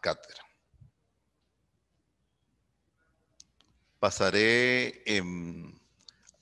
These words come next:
en hacer una breve reseña sobre cuál es el contenido de dicha cátedra.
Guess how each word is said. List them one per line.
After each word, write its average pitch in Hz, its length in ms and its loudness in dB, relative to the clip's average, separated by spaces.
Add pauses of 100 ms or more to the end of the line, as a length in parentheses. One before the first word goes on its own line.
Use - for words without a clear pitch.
en 92 640 -8
hacer 107 220 -2
una 113 100 4
breve 113 280 4
reseña 98 460 2 (1200)
sobre 95 380 2
cuál 107 300 2
es 110 80 4
el - 100 0
contenido 95 600 0
de 85 300 0
dicha 90 360 -4
cátedra. - 420 0